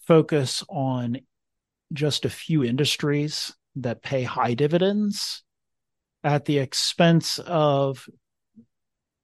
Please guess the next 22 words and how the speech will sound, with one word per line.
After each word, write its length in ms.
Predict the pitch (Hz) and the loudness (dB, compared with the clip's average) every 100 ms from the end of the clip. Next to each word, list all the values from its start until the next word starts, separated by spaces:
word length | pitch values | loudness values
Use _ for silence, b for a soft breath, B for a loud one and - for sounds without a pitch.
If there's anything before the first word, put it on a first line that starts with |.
| _ _ _ _ - | _ _ _ _ -2
portfolio 500 | 135 - 131 117 110 | -2 0 -2 -2 -6
diversification. 1120 | 113 107 101 - - - 92 - - - 123 _ _ _ _ _ _ _ _ _ _ _ _ | -8 -6 -4 -4 -6 -14 -10 -6 -6 -6 -18 _ _ _ _ _ _ _ _ _ _ _ _
So 280 | - 127 127 | 0 0 0
a 160 | 123 | -6
kind 200 | - 147 | -2 0
of 60 | 120 | 0
very 180 | 139 123 | 0 -2
simple 400 | - 240 240 151 | 2 2 4 2
example 560 | 120 117 110 113 123 | 0 -6 -10 -8 -8
is 200 | 131 156 | -6 -8
they'll 420 | 233 190 135 131 | -8 -6 -2 -2
have 320 | 123 147 139 117 | 2 2 2 0
more 440 | 127 170 190 185 | 2 4 6 4
in 760 | - 165 165 165 165 165 165 - b b b _ | 0 0 2 2 2 0 -2 -8 b b b _
something 600 | - 147 131 _ - 147 | -10 -8 -8 _ -8 -4
like 260 | 139 127 - | -4 -4 -6
utilities 800 | 123 - 240 139 107 110 131 | -4 2 4 4 -2 -8 -10
and 400 | - 143 123 123 | -8 -6 -4 -4
less 380 | 127 139 143 - | -2 0 0 -2
in 220 | 139 127 | -2 -2
something 460 | 123 131 113 127 113 | -2 -2 -2 -4 -6
like 420 | 113 113 110 - | -6 -6 -6 -10